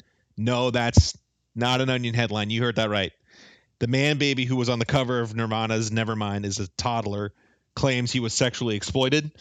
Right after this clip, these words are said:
Uh, the man baby has the word Nevermind tattooed on his chest, so you tell me.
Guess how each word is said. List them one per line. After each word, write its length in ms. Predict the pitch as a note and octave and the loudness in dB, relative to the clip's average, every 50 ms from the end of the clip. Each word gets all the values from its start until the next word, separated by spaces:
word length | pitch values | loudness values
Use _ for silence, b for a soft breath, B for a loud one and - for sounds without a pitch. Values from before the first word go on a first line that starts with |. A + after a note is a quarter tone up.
| B B B B B B B B B _ | B B B B B B B B B _
Uh, 440 | - A2 A2 A2 A2 G#2+ G#2 G#2+ G#2+ G#2+ _ _ _ _ _ _ _ | -6 -4 -4 -2 -2 -2 -4 -4 -6 -8 _ _ _ _ _ _ _
the 80 | - A#2 | -4 -2
man 300 | A2+ B2 C3 C3+ C3+ C3 | 0 2 2 2 2 2
baby 260 | C3+ C3 B2+ B2+ A#2+ | 2 2 2 2 0
has 640 | A#2+ B2 A#2+ A#2 A#2 A#2 A2+ A2 A2 G#2+ - - - | 0 0 0 2 2 2 0 0 0 0 -2 -2 -2
the 120 | - A#2 | -4 -4
word 440 | G#2 A2 A#2 A2+ A2 G#2+ G#2+ G#2+ G2+ _ - | -4 -2 -4 -2 -2 -4 -4 -6 -8 _ -6
Nevermind 460 | G#2+ A2+ A2 A#2 A2+ A2+ A2 A2 G#2+ | -4 -2 -2 -2 -2 -2 -2 -2 -4
tattooed 480 | - - A#2+ G#2+ G#2+ - - - A#2 G#2+ | -4 -4 -4 -4 -4 -4 -4 -4 -2 -2
on 80 | G#2 G2 | -4 -6
his 140 | G2 - | -6 -6
chest, 320 | - - - C3+ B2+ - - | -6 -2 -2 -2 -2 -2 -6
so 440 | - - A#2 A2 G#2+ G#2 G2+ G#2 - _ _ _ _ _ _ _ - | -4 -2 -2 0 0 0 -2 -4 -8 _ _ _ _ _ _ _ -6
you 260 | A#2 A2+ A#2+ A#2+ A#2+ | -2 0 0 0 0
tell 240 | - - B2+ A2 A2 | 0 0 0 0 0
me. 300 | G#2+ G#2+ F#2+ E2 - | -4 -4 -6 -8 -10